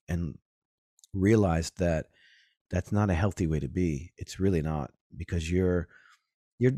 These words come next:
you're diluting yourself. You're not allowing the real, like, essence of who you are to shine through.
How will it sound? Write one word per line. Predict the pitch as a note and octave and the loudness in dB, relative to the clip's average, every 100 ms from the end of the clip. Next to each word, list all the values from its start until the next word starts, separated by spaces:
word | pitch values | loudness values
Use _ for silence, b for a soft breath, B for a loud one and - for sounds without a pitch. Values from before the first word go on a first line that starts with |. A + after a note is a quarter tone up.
| C#3+ | -2
you're | C3+ C3+ | -2 0
diluting | B2 C3+ G3 C3+ E2+ | 4 6 6 6 2
yourself. | C#2+ - - - - _ _ _ _ - | -2 -2 -4 -6 -16 _ _ _ _ -4
You're | G#2 | 0
not | A#2+ C#3+ | 2 4
allowing | A#2 A2 D3 A#2 G2 | 6 6 6 4 4
the | F#2 | 2
real, | F#2 G#2 A#2 | 4 6 8
like, | G2+ F2+ - | 6 4 2
essence | G#2+ - G#2 F#2+ | 0 0 -2 -2
of | F2+ | 0
who | A2+ | 2
you | F#2+ D2+ | 2 4
are | G#2 G2+ | 4 2
to | D#2+ | 0
shine | - F2+ D#2+ | -2 -2 -2
through. | E2+ G#2 F#2 D2+ | 0 2 4 2